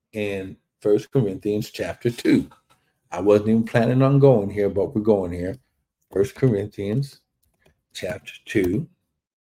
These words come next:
around verse sixteen. First Corinthians chapter two. Amen. And it says, now,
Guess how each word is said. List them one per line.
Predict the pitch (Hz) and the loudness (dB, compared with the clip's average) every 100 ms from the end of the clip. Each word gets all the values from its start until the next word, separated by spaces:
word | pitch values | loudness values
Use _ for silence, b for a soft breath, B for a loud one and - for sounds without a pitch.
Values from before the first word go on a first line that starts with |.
| _ _ _ _ _ _ _ _ 98 | _ _ _ _ _ _ _ _ -6
around | 101 110 107 104 101 107 _ _ _ | -4 -2 0 -2 -4 -10 _ _ _
verse | 107 104 - | 2 2 0
sixteen. | - 104 - - 131 104 73 71 _ _ _ _ _ _ | -6 -6 -6 -4 -2 -2 -8 -20 _ _ _ _ _ _
First | 101 104 - | -20 -20 -10
Corinthians | 120 104 101 104 107 - | -8 -8 -8 -10 -10 -12
chapter | 101 87 - 139 | -12 -12 -6 -6
two. | 135 104 85 - _ _ _ _ _ _ _ _ _ _ _ _ _ _ _ _ _ _ _ _ _ _ _ _ _ _ _ _ _ _ _ _ _ _ - | -4 -6 -6 -12 _ _ _ _ _ _ _ _ _ _ _ _ _ _ _ _ _ _ _ _ _ _ _ _ _ _ _ _ _ _ _ _ _ _ -10
Amen. | 104 107 123 104 82 - _ _ b b _ | -6 -2 -2 -2 -6 -18 _ _ b b _
And | 110 117 | -4 -4
it | |
says, | 123 127 110 110 - - _ _ _ _ _ _ _ _ _ - | 0 2 2 0 -6 -20 _ _ _ _ _ _ _ _ _ -8
now, | 110 82 | -8 -8